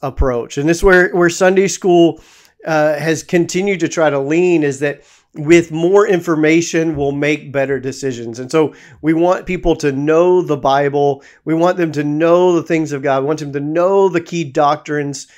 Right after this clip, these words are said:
to know the key behaviors. And we think if, if we keep pouring on information, that we'll make good disciples. The problem is we have fat-headed Christians who know a lot about the Bible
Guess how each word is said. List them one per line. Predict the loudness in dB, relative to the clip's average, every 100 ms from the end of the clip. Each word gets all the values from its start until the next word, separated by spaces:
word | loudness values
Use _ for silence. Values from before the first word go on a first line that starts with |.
| _ -8
to | -4
know | 0 2 4 4
the | 2
key | -2 -4
behaviors. | -2 -2 -2 -2 -4
And | -4 -6
we | -4
think | -4 -4
if, | -4 -4
if | -4
we | -2 -4
keep | -6 -14 -16 _ _ _
pouring | 2 6 6 4 0
on | 0 2 4 4 0 -12 _ _
information, | 0 0 0 -4 0 2 2 0 -4 -6 -6 -6 -8 -12 _ _ -2
that | 0 0
we'll | 2 4 4 2
make | -2 0 0 -2 -4 -14 _ _ _
good | -4 -4
disciples. | -4 -8 -4 -2 -4 -10 -12 -12
The | 0
problem | 4 4 4
is | -2 -2
we | -4
have | -4 -8 _ _ -20 -2
fat-headed | 0 0 -2 -6
Christians | -4 -4 -4 -8
who | -6
know | -6 0 4 4 4
a | 2
lot | -2 0 2 2 0 -6
about | -10 -6 -4 0 0 0
the | -4 -2
Bible | 2 2 0 -4 -8 -10